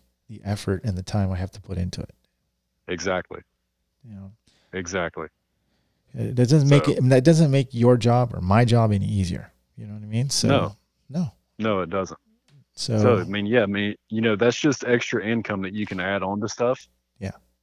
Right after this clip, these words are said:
Speaker 2: Especially if you're adding R and I times in, that's just extra income
Speaker 1: Now, are you
Speaker 2: that can
Speaker 1: us-,
Speaker 2: come into it.
Speaker 1: sorry, and I, I feel like I'm being a Daniel Grom lately,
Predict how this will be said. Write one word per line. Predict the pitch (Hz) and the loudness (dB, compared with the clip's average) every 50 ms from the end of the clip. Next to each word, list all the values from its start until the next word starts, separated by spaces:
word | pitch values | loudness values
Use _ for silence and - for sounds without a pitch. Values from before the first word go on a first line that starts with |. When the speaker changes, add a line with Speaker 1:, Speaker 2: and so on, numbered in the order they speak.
| _ _ | _ _
Speaker 2:
Especially | 95 95 - - - 113 110 107 - - 117 110 | -10 -10 -10 -2 0 2 2 2 2 0 0 -2
if | 101 - 107 | -2 -2 -4
you're | 104 98 | -4 -2
adding | 80 95 98 101 104 107 104 | 0 0 0 0 -2 -2 -2
R | 90 98 101 | -2 -2 -2
and | 101 101 | -2 -2
I | 101 95 101 | -2 -2 -2
times | 104 - 113 110 113 113 107 | -4 -4 -4 -4 -4 -2 -2
in, | 117 120 127 131 135 - _ _ _ _ _ _ _ _ _ _ _ _ _ _ _ - | -2 -2 -2 -2 -4 -6 _ _ _ _ _ _ _ _ _ _ _ _ _ _ _ -4
that's | - 101 101 - | -4 -2 -2 -2
just | - 117 110 98 - - - _ _ _ _ _ _ | -2 -2 -2 -2 -6 -10 -20 _ _ _ _ _ _
extra | 110 110 110 - - - 117 107 - - | -2 -2 -2 -2 -2 -2 -2 -2 -2 -2
income | - 107 101 95 - 92 82 73 69 - _ _ _ - | -4 -6 -6 -6 -6 -6 -8 -8 -10 -14 _ _ _ 0
Speaker 1:
Now, | 127 117 107 | 2 2 4
are | 107 117 | 4 4
you | 110 113 | 4 6
Speaker 2:
that | 123 123 123 | 4 4 6
can | 117 123 127 | 4 4 2
Speaker 1:
us-, | - | 2
Speaker 2:
come | - 101 98 95 92 | 0 -4 -4 -4 -6
into | 92 85 - 82 | -6 -8 -8 -10
it. | 78 - | -10 -6
Speaker 1:
sorry, | - - 131 113 - - | 0 2 2 2 4 2
and | 110 107 110 | 2 2 2
I, | - 120 135 135 - | 2 2 2 0 0
I | - 139 | -2 -2
feel | 143 - 190 156 | 0 2 4 4
like | 131 - | 4 2
I'm | 104 98 | 2 2
being | 90 104 95 90 | 4 4 4 4
a | 90 | 2
Daniel | - 95 92 95 98 95 | 2 2 2 2 0 0
Grom | 90 90 92 92 90 90 | 0 2 2 2 0 0
lately, | 87 92 - 95 95 95 95 101 | -2 -4 -4 -4 -4 -4 -4 -4